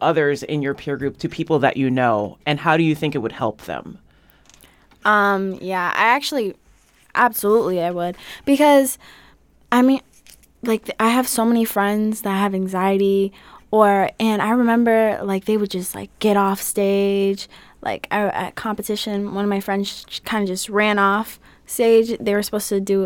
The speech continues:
Speaker 2: a presentation, but they just left. And then I, a lot of my friends, uh, they can't even, uh, do a presentation with, in front of my class. And honest, and there's not a lot of kids my age in the program.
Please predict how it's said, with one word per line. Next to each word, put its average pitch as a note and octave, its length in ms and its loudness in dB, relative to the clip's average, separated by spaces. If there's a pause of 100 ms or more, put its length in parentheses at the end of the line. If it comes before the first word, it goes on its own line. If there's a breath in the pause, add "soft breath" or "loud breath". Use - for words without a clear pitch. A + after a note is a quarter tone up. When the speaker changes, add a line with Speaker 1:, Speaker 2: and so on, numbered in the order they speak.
Speaker 2:
a - 80 -8
presentation, G3+ 1160 -4 (260)
but - 140 -8
they - 100 -6
just - 380 -10 (440 soft breath)
left. G#3+ 360 2
And G#3+ 200 -4
then G3 340 -2
I, G#3+ 260 0 (240)
a A3 80 2
lot G#3+ 200 2
of A3 60 0
my A3 120 -2
friends, G#3 580 -4
uh, F#3 240 -2
they G3 440 -2
can't F#3+ 200 -8
even, G3 380 -4 (560 soft breath)
uh, F3+ 300 0
do G3+ 300 0
a G3 40 0
presentation G3+ 1120 -4
with, G3 500 -6
in G#3 100 -4
front A3 200 -2
of G3+ 60 -4
my E3 120 -8
class. - 680 -2
And F#3+ 340 -4 (260)
honest, A3+ 440 2
and A3+ 160 0
there's A#3 180 2
not A#3 380 2
a - 20 0
lot G3+ 220 2
of G3+ 140 -2
kids G#3 280 -2
my G3 240 -2
age A3 360 0
in G3 240 -6
the G#3+ 80 -4
program. C#4 640 0